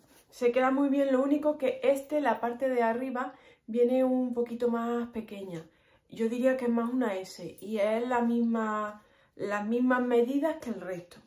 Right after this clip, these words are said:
Os digo el precio, un momento. Es que tengo aquí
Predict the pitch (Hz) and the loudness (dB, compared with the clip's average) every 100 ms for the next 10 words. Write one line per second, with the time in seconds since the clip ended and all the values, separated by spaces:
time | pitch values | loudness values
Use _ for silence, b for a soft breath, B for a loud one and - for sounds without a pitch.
0 | _ B B B - 240 233 254 262 240 | _ B B B -6 -2 -2 -2 2 2
1 | 233 240 262 285 - 320 349 381 370 _ | 2 2 2 2 -2 -6 -2 -4 -6 _
2 | _ - 240 233 220 240 285 285 320 370 | _ -10 -4 -2 0 2 2 0 -2 -4
3 | - 277 220 247 247 247 240 240 | -6 -12 -8 -4 -2 -2 -4 -8